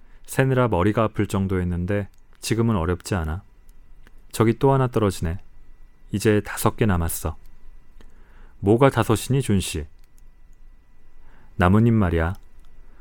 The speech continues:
담쟁이 줄기에 붙은 나뭇잎. 마지막 잎사귀가 떨어지면 나도 가겠지."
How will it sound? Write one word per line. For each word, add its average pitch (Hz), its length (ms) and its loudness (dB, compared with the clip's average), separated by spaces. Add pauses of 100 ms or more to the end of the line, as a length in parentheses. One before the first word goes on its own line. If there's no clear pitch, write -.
(280)
담쟁이 117 400 2
줄기에 110 380 2
붙은 - 340 -4
나뭇잎. 82 440 -2 (1080)
마지막 110 420 2
잎사귀가 110 440 0
떨어지면 104 680 0
나도 90 280 -2
가겠지." 92 600 -6